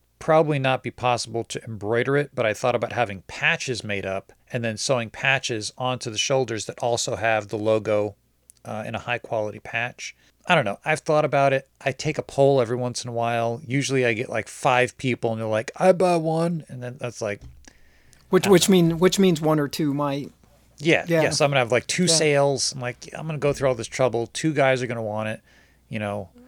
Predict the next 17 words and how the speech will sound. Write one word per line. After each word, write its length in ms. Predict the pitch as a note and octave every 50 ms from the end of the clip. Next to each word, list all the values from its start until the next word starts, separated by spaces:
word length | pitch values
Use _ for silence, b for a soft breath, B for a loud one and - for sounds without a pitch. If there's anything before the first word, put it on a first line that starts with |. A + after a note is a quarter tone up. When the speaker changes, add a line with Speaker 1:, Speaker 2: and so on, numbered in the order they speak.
| b b b b b b _
Speaker 1:
one 260 | C3 C3 C#3 D3 D3
guy 220 | D3 D3 D3 C#3+ C#3
wants 300 | C3+ C3+ C#3 C3 - -
a 60 | A#2+
small, 540 | - - - B2+ A#2+ B2 A#2+ A#2 A#2 A#2+ A2+
the 100 | A2+ A#2+
other 140 | B2 C#3
one 280 | C#3 C3+ C3+ B2+ B2+ B2
wants, 280 | A#2+ B2 B2 A#2+ - -
like, 140 | A#2+ -
a 60 | A#2 -
ten 320 | - - - C3 C3 A#2+
X. 440 | A2+ A2 A2 - - - - - -
I'm 80 | -
like, 180 | - C#3+ D3 -
"Eh, 380 | - - - - - - C#3+ A#2
okay, 300 | - - - - -